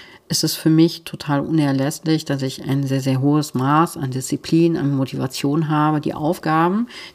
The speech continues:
die ich übertragen bekomme, immer so zu erledigen, wie mein Auftraggeber oder meine Auftraggeberin,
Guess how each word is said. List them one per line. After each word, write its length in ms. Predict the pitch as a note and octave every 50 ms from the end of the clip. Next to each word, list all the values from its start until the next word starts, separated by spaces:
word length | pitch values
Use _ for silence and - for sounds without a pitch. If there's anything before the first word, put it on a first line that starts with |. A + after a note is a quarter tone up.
| _ -
die 100 | D#3 D3
ich 140 | C#3+ - -
übertragen 680 | - - C#3 C3 - - - - - C3 D#3 F3+ F#3+ F#3
bekomme, 480 | F#3 F3+ - - F#3 F#3 F#3+ F#3+ F#3 F#3 - - - - - _ _ -
immer 480 | D3+ D#3+ F3+ F#3 F#3+ F#3+ G3 G3+ G3 - _ _ _ _ _ _ _
so 280 | E3+ C#3+ C#3 D#3 F#3+ C#4
zu 200 | - - - A3
erledigen, 720 | E3+ E3 E3 D#3+ D#3 E3+ G3 G3+ G3 D3 C#3 C#3 C#3+ C3+
wie 120 | C#3 C#3 C#3+
mein 220 | D3 C#3+ C#3+ -
Auftraggeber 1040 | - C#3+ C#3 - - - C3+ C#3 C3+ - - C#3+ D#3+ F#3+ G#3 A3 A3 A3 A3+ - - - -
oder 120 | C3+ C#3
meine 240 | C3+ C3 B2+ B2+ -
Auftraggeberin, 920 | C3+ A#2+ - - - B2 B2 - C#3+ C#3+ D#3 F#3 F#3+ - F3+ F3 F3 F3 E3+